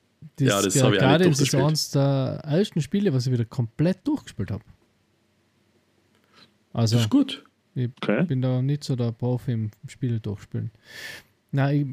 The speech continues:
Speaker 1: glaub, ich Monkey I-, na, Monkey Island war zu Ostern früher. Hab ich das zu, das hab ich zu Ostern gekriegt, glaub ich,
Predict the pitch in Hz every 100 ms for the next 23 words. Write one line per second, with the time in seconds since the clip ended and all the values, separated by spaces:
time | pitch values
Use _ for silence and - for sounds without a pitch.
0 | - 143 139 139 135 131 143 110 120 147
1 | 131 135 - 127 113 160 156 123 120 -
2 | 131 131 143 - 104 - 113 107 107 104
3 | - 113 110 - - 113 113 120 - -
4 | 139 - 117 - 104 - 101 120